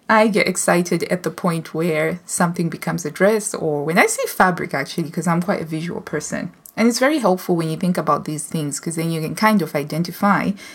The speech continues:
what are the high points and how you can recreate them. And so once you've thought about all of these things, you now wanna move them onto paper.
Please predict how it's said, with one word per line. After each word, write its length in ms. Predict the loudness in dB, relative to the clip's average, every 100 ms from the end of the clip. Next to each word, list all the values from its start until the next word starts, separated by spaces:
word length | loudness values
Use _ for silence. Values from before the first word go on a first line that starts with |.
| -20 -20 -8
what 260 | 2 2 2
are 120 | -2 -2
the 200 | -4 -2
high 160 | -4
points 580 | -2 2 2 4 0 -4 -6
and 140 | -6
how 140 | -2
you 140 | -4 -4
can 160 | -6
recreate 540 | -8 -8 -10 -8 -8 -8
them. 220 | -8 -8 -14 -20 -20 -20 -20 0
And 100 | 2
so 120 | 4
once 240 | 4 4 2
you've 100 | 0
thought 180 | 2 2
about 220 | 2 2
all 200 | 4 2
of 120 | 2
these 160 | -2 -2
things, 320 | 2 2 4
you 80 | 4
now 240 | 6 6
wanna 180 | 6 6
move 300 | 6 4 0
them 200 | -2 -2
onto 240 | -4 -4 -6
paper. 520 | -6 -6 -4 -4